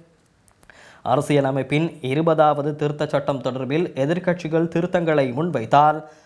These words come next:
அவை ஆரோக்கியமானதாக இருந்தால் அவற்றை ஏற்றுக்கொள்வதற்கு அரசாங்கம் தயாராக இருக்கின்றது என்று அமைச்சரவை பேச்சாளர் அமைச்சர் கெஹலிய ரம்புக்வெல தெரிவித்தார் என்பதாக ஒரு செய்தியும் காணப்படுகின்றது.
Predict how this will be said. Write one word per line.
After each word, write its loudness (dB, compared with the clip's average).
அவை 2
ஆரோக்கியமானதாக -2
இருந்தால் 2
அவற்றை -2
ஏற்றுக்கொள்வதற்கு -2
அரசாங்கம் 2
தயாராக 0
இருக்கின்றது -2
என்று 0
அமைச்சரவை 2
பேச்சாளர் 2
அமைச்சர் 0
கெஹலிய 4
ரம்புக்வெல 0
தெரிவித்தார் 0
என்பதாக -4
ஒரு -6
செய்தியும் -8
காணப்படுகின்றது. -4